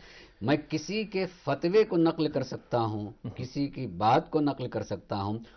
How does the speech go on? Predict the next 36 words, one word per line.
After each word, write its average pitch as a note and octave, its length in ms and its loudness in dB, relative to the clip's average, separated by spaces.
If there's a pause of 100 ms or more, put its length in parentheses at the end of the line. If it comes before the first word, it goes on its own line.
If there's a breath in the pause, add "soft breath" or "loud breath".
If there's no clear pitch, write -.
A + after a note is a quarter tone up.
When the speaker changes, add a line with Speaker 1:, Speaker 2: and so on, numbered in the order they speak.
(100)
Speaker 1:
हुक्म D#3+ 380 4
नहीं D#3+ 240 6
दे C3 140 2
सकता - 320 -2
हूँ A2+ 160 2
कि - 120 -8
ये F#2 260 2
है, D#2+ 280 -4 (220 soft breath)
इसलिए A#2+ 400 -2
कि C3+ 520 -2
दीन D3 480 4
को D#3 160 4
बारीकियों A#2 680 0
के A#2+ 160 -4
साथ B2+ 320 0
जानने A2+ 480 0
वाले G2+ 380 2 (320)
वो G2 180 -2
हैं। D3 380 4 (200 loud breath)
लिहाजा A#2 240 4
मैं A#2+ 100 2
बता A#2 280 2
सकता A#2 300 -2
हूँ A2+ 140 2
कि A2 60 -4
जिसके D3 420 0
ये B2+ 260 2
मसले D3+ 320 4
पैदा D#3 300 4
होते D#3 320 4
हैं, E3+ 240 6 (220 loud breath)
ये A#2 60 2
मसाइल B2+ 440 4
आते A#2+ 360 4
ज़रूर D3 320 2
हैं, E3 220 4